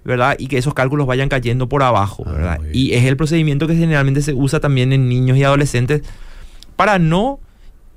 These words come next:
Speaker 1: tener que someter a un niño, número uno, a una cirugía, y número dos, a un procedimiento de extracción de un cálculo, ¿verdad?
Speaker 2: Ok.
Speaker 1: Pero eso ya es un procedimiento muy extremo.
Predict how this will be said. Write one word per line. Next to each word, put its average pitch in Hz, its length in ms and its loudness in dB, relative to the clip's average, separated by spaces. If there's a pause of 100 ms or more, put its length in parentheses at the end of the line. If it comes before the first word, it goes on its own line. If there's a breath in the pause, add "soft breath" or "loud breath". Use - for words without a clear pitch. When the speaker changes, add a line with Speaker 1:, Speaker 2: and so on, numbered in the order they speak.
Speaker 1:
tener 196 240 0
que 226 80 -2
someter 226 300 0
a 202 60 2
un 196 60 0
niño, 190 300 -2
número 170 240 0
uno, 196 160 0
a - 20 -2
una 196 140 0
cirugía, 208 460 0
y 233 80 2
número 202 280 2
dos, 185 340 2
a 180 120 2
un 165 580 -2 (200)
procedimiento 170 500 0
de - 40 2
extracción 165 420 -2
de 160 60 0
un 156 180 0
cálculo, 143 500 0
¿verdad? 95 240 -6
Speaker 2:
Ok. 82 120 -10 (520 loud breath)
Speaker 1:
Pero 170 160 2
eso 170 140 0
ya 220 120 2
es 202 60 4
un 208 100 2
procedimiento 208 560 0
muy 180 260 0
extremo. 131 500 -2